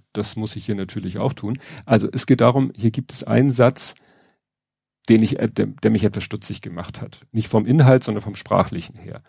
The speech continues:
Und zwar war das ein Satz, ein bisschen verkürzt, "da die traditionellen Bindungen am Erodieren sind." Und ich so,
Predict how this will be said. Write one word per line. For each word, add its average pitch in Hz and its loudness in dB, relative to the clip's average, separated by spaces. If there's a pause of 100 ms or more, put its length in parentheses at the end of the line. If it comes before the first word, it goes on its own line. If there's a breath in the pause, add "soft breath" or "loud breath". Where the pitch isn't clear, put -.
(320 soft breath)
Und 104 -6
zwar 113 2
war 113 6
das 113 0
ein 107 2
Satz, 110 2 (800)
ein - -10
bisschen 107 -4
verkürzt, 117 2 (240 soft breath)
"da 113 4
die 151 0
traditionellen 123 0
Bindungen 131 0
am 117 4
Erodieren 117 4
sind." 95 -2 (1000)
Und 95 -2
ich 101 -2
so, 95 0